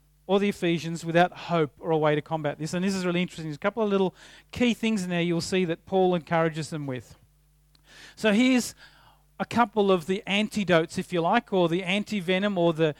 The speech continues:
the, the antidote, yeah, to idolatry. And the first one is thanksgiving. You'll see a couple of times in there he talks about thanksgiving. Paul says, "Instead,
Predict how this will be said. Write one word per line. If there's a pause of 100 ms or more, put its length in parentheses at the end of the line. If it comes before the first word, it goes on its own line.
(300)
the, (2250)
the
antidote,
yeah, (100)
to
idolatry. (400)
And
the
first
one
is
thanksgiving.
You'll
see
a
couple
of
times
in
there (300)
he
talks
about
thanksgiving. (640)
Paul
says,
"Instead,